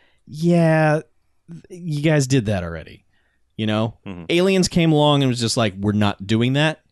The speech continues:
Speaker 1: We're doing our own thing. It's gonna be fucking badass, and it's gonna be exactly in the same universe. It's
Speaker 2: Yeah.
Speaker 1: not gonna feel like it's apart from that universe."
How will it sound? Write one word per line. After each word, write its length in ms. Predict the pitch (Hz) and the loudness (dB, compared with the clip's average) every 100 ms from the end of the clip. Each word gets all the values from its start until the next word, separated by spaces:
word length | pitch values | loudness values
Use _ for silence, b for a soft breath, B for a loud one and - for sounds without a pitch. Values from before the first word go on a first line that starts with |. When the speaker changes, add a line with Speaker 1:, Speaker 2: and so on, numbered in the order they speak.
| _ | _
Speaker 1:
We're 120 | - 101 | -10 -4
doing 280 | 107 104 | -2 -2
our 140 | 95 98 | -2 0
own 200 | 123 143 | 0 0
thing. 380 | - 147 147 147 b b | 0 0 -2 -6 b b
It's 80 | - | -6
gonna 120 | 117 | -4
be 60 | 98 | -4
fucking 520 | 120 101 92 87 101 | -4 -4 -4 -6 -4
badass, 680 | 123 113 113 95 82 - - b b | -2 0 0 -2 -6 -12 -14 b b
and 120 | - 113 | -4 -4
it's 120 | - | -2
gonna 140 | 107 | -2
be 260 | 98 98 - 113 | -2 -6 -6 -10
exactly 640 | 95 95 110 127 143 151 | -8 -6 -2 -2 0 0
in 60 | 139 | 2
the 60 | 135 | 0
same 240 | 135 127 | 0 0
universe. 540 | 113 90 - - - _ _ _ - | -2 -6 -12 -20 -20 _ _ _ -10
It's 160 | - - | -6 -2
Speaker 2:
Yeah. 60 | |
Speaker 1:
not 180 | 143 139 | 0 0
gonna 140 | 147 | 0
feel 180 | 139 151 | 2 2
like 140 | 127 120 | 2 0
it's 100 | 123 | -4
apart 340 | - 147 - | -4 -4 -4
from 120 | 107 | -8
that 180 | 92 - | -8 -10
universe." 520 | 87 82 - - - | -12 -14 -18 -20 -20